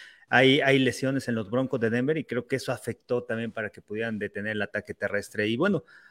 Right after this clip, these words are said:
¿qué les parece? Vamos a hablar también de otro partido interesante más adelante, que es el de Joe Burrow contra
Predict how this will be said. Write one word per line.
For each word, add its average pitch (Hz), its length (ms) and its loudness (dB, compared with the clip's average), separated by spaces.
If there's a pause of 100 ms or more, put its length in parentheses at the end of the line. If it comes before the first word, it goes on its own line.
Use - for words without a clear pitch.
(380)
¿qué 160 100 6
les 185 140 4
parece? 139 640 2 (100)
Vamos 131 260 0
a 131 40 4
hablar 120 180 6
también 123 240 2
de 120 60 0
otro 120 180 -4
partido 120 240 0
interesante 117 600 2
más 107 220 0
adelante, 139 640 6 (320)
que 113 80 -4
es 113 140 -6
el 123 160 -2
de 98 480 -2
Joe 120 160 6
Burrow 131 360 2
contra 101 960 2